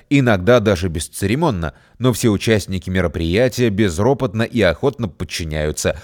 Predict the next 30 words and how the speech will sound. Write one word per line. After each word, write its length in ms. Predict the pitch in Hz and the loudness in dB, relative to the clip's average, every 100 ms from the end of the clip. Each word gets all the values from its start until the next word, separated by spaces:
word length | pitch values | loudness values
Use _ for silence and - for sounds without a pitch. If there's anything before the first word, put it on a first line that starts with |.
| - | -10
потому 320 | - 110 92 90 | -2 2 2 0
что 200 | - 117 | -2 -2
уверены, 460 | 123 131 90 80 - _ | 2 2 2 -4 -10 _
его 300 | 95 104 90 | -2 0 2
цель — 400 | 80 - 139 131 - _ | 0 2 2 2 -4 _
качественные 720 | - 101 - 90 - 90 82 73 | 2 2 2 -6 -6 -6 -4 -6
фотографии 640 | 82 78 76 104 135 160 | -6 -6 0 0 2 0
торжества 720 | 156 165 123 131 - - 87 | 0 -2 0 -2 -4 0 0
на 160 | 87 82 | 2 -2
память. 460 | - 76 73 69 - _ _ _ - | -2 -4 -4 -10 -18 _ _ _ -20
Вторая 460 | - - 117 101 87 | -2 4 6 6 4
причина, 460 | 90 90 - 127 135 | 0 -2 -2 -2 -2
по 120 | 92 | -2
которой 360 | 92 95 98 | -2 0 0
люди 260 | 92 120 110 | 2 0 0
без 220 | 98 110 | 0 0
борьбы 400 | 90 98 90 120 | 2 0 2 0
принимают 580 | 110 95 92 92 82 76 | 0 -2 -2 0 -2 0
роль, 220 | 107 147 - | 2 2 -2
состоит 480 | - 131 110 113 98 | -4 -4 0 0 -2
в 100 | - | -2
том, 200 | - 165 | -2 -2
что 240 | 139 170 - | 0 0 0
у 100 | 143 | -2
всех 300 | - 120 101 | -2 -4 -4
участников 600 | 95 120 120 156 175 - - | -2 -2 -2 -2 -4 -4 -8
совпадает 800 | - 190 165 - 143 185 202 135 | -2 0 2 2 4 6 4 4
прогноз 460 | - 113 92 113 - | 2 2 2 -2 -2
на 80 | 98 | -2
результат. 640 | 87 80 73 76 - _ | -2 -4 -2 -2 -4 _